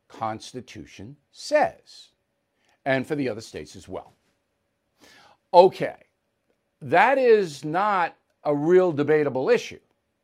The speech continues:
Those four states did violate their own mandates, their own state mandates. They did. Now, they have excuses, covid, this, that, and the other thing, but that's where the state of Texas starts.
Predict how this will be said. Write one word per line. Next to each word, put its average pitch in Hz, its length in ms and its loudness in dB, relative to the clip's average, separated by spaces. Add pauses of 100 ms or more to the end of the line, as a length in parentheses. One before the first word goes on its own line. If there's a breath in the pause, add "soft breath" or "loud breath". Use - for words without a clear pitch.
(520)
Those 165 320 2
four 226 260 0
states 175 420 0
did 175 380 0
violate 110 800 -4 (720)
their 151 240 4
own 165 200 2
mandates, 151 600 -4
their 104 180 -10
own 135 180 -10
state 95 380 -12
mandates. 147 540 -10
They 156 160 -4
did. 180 480 -2 (680)
Now, 175 140 0
they 165 160 2
have 123 160 -4
excuses, 165 880 -4 (320 soft breath)
covid, 151 460 -2
this, 147 240 -6
that, 123 160 -4
and - 20 -12
the 120 80 -6
other 123 140 -4
thing, 82 260 -16
but 113 260 -6 (360 soft breath)
that's 185 340 0
where 185 240 0
the 151 80 -4
state 143 300 -4
of 120 100 -10
Texas 95 460 -18
starts. - 760 -8